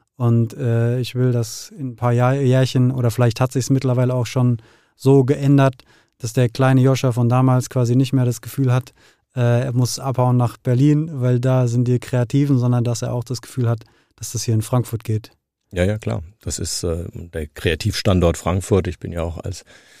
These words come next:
Speaker 2: Vorsitzender des, äh, Clusters der Kreativwirtschaft in Hessen unterwegs, ehrenamtlich. Und, äh, das sind elf Verbände, die verschiedene Sachen machen.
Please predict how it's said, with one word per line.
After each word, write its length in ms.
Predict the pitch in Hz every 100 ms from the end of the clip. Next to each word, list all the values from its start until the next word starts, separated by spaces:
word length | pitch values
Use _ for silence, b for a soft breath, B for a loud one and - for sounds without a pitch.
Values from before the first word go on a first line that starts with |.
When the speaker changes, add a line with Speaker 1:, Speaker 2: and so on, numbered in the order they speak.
| B B -
Speaker 2:
Vorsitzender 540 | - 87 95 - 87
des, 260 | 80 80 -
äh, 120 | -
Clusters 400 | - 87 - 85
der 120 | 85
Kreativwirtschaft 840 | - 92 85 87 - 87 92 82 82
in 80 |
Hessen 260 | 78 90 95
unterwegs, 540 | 85 85 80 92 98
ehrenamtlich. 760 | - 90 90 92 92 95 90 -
Und, 280 | 80 78 -
äh, 200 | 78 80
das 180 | - -
sind 260 | 80 -
elf 140 | 82 -
Verbände, 460 | 85 78 85 95
die 120 | 87
verschiedene 460 | 85 85 80 85 82
Sachen 300 | 85 85 87
machen. 280 | 80 80